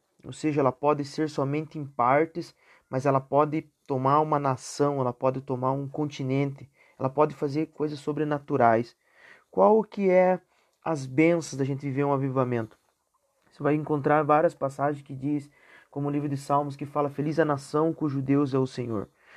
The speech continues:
O avivamento, ele precisa ser cristocêntrico. Ele sendo cristocêntrico, enquan-, então nós temos a mensagem de Cristo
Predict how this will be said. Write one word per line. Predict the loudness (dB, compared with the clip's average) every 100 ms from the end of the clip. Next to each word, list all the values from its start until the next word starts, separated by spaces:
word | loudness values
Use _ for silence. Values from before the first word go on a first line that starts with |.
| -6
O | 2
avivamento, | 2 4 2 2 0 0
ele | -4
precisa | -6 -6 -6
ser | -4 -6 -6 -8
cristocêntrico. | -8 -8 -10 -10 -10 -4 -2 -2 -6 -12 -16 -20 _ _ _
Ele | 0 0
sendo | 0 0 0
cristocêntrico, | -4 -6 -8 -2 0 2 2 2
enquan-, | 4 2 0
então | 4 6
nós | 4 2
temos | 0 2
a | 2
mensagem | 2 0 4 6 6 4
de | -6
Cristo | -8 -6 -6 -6 -14